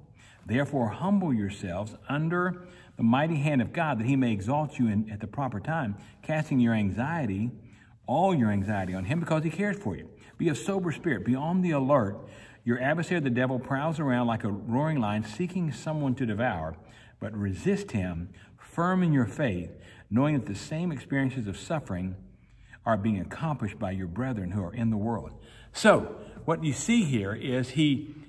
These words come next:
he sha-, he shapes their thoughts as he's finalizing his, uh, letter, uh, and, and in, in his writing, he, he begins, he brings to light,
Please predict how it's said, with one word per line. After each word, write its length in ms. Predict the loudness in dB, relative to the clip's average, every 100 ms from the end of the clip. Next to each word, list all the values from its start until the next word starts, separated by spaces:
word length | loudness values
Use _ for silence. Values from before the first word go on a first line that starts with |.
| -4
he 180 | -2 -2
sha-, 260 | -4 -4
he 320 | -4 0 0
shapes 460 | 0 2 4 4 0
their 200 | -2 -2
thoughts 500 | 0 4 4 2 -4
as 200 | -4 -2
he's 200 | 0 0
finalizing 840 | 0 2 2 2 2 2 2 2 4
his, 280 | 2 0 -6 -16 -20 -4
uh, 120 | 0 4
letter, 560 | 8 8 6 0 -6 -14 -18 -12 -4
uh, 40 |
and, 500 | -2 0 0 2 4
and 140 | 4 2
in, 80 | 0
in 120 | 2
his 140 | 2
writing, 320 | 4 4 4
he, 240 | 2 2 0 -2
he 100 | -2
begins, 640 | 0 -2 0 0 0 0
he 120 | 0
brings 460 | 0 2 2 2 0
to 140 | -2
light, 360 | 0 4 4